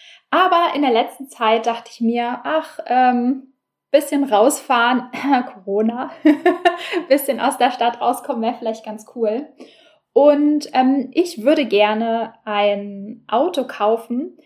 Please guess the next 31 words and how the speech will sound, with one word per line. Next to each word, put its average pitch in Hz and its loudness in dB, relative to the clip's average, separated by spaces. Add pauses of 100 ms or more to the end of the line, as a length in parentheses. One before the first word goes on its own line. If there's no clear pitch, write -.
(200)
was 220 -4
ich 269 -8
später 269 -4
auf 233 -4
L 240 -2
P - -10
G 233 -2
umrüsten 208 0
kann, 165 -12 (200)
also 180 -6
mit 196 -8
Autogas 214 0
fahren 180 -12
kann, 180 -16 (100)
sozusagen. 190 -8 (880)
Und 339 4
da 226 0
habe 294 4
ich 269 -6
ein 214 -2
bisschen 202 -4
recherchiert 269 -2
und 196 -6
gelesen, 226 -2
wie 214 -8
man 185 -6
das 185 -6
so 185 -12
macht. 190 -8 (320)
Und 359 0 (360)
dabei 233 0